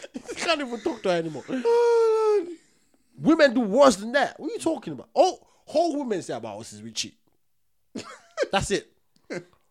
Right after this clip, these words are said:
Speaker 1: But they don't go, "How can he, how can he allow me raise his own kid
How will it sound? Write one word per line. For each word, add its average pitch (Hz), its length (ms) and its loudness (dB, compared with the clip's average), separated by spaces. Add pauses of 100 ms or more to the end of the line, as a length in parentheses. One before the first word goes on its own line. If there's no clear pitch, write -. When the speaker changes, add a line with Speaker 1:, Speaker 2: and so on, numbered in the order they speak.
(380)
Speaker 1:
But 147 100 0
they 160 100 2
don't 175 240 0
go, 143 320 -2 (220)
"How 185 120 -4
can 185 180 -6
he, 170 140 -6 (220)
how 208 80 0
can 208 160 -8
he 214 80 2
allow 185 240 2
me 180 140 -4
raise 175 200 2
his 143 140 -8
own 165 220 -2 (120)
kid - 480 -8